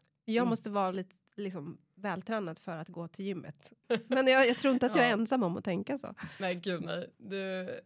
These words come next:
Speaker 2: ja, absolut. Jag kan också relatera till det, kan jag säga. <laughs> Det är ju sp-, och, och med andra också. Helt klart, alltså. Nej, så vi har ju allt från, eh,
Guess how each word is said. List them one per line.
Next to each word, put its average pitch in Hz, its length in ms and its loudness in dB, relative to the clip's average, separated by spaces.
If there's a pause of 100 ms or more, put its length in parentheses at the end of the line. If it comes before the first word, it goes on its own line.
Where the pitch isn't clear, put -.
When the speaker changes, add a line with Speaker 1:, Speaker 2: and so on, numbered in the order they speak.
(100)
Speaker 2:
ja, 190 300 0
absolut. 190 440 -4
Jag 208 120 0
kan 233 100 0
också 214 180 -4
relatera 175 500 0
till 175 100 -10
det, - 160 -6
kan 220 100 4
jag 175 120 -2
säga. 196 240 -2 (300)
<laughs> - 0 - (460)
Det 220 80 -6
är 220 40 -2
ju 226 120 -2
sp-, - 260 -12 (360)
och, 214 480 0
och 196 80 -2 (260)
med 214 200 0
andra 180 320 2
också. 180 360 -4 (100)
Helt 190 260 -2
klart, 160 360 -6
alltså. - 300 -14 (580)
Nej, 208 240 -2
så 226 140 -2
vi 233 220 0
har 247 120 2
ju 240 60 2
allt 247 260 2
från, 208 260 -2
eh, 196 260 -4